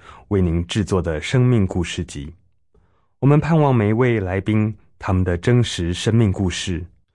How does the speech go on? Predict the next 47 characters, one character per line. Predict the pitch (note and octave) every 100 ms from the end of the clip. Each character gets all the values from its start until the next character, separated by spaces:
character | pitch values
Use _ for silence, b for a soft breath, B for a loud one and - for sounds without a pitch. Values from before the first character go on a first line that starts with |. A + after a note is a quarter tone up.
| _ _ _
与 | A#2
您 | C3 D#3
分 | F#3+ F#3
享 | E3+ A#2 G#2 G2+ b -
他 | A#2+
们 | A#2+
是 | B2
怎 | G2 E2 F2+
样 | F#2+ F2+
靠 | - G#2
着 | F2+
上 | - B2+
帝 | A2 G#2+
的 | -
恩 | C3
典 | B2 D#2+
还 | -
有 | F2+
应 | D#2+ G2 E2
许， | - D#2 - _ _ _ _ _ _ _
走 | - G2+
过 | B2+
各 | A#2 C3
样 | B2 A2 G#2 G#2 _ -
人 | F2 F#2
生 | A#2 A2
的 |
风 | G2 G#2 G2+
暴 | G2+ E2 E2 _ -
以 | F2
及 | E2+ D#2+
生 | D#2+ A2+
命 | G#2+ F#2+ D#2+
当 | E2+ E2
中 | E2+ F2
的 | D#2
低 | F2 D#2+
谷。 | E2 - _ _ _ _ _ _ _ _ _ -
每 | C3+
个 | D#3+ G3
故 | F#3
事 | E3+ F3 D3 C3 _ _
都 | G#2 F2+
不 | F#2+
一 | D#2+ E2+
样， | E2 D#2 - _ _ _ _ _ _ -
但 | A2 G2+ F#2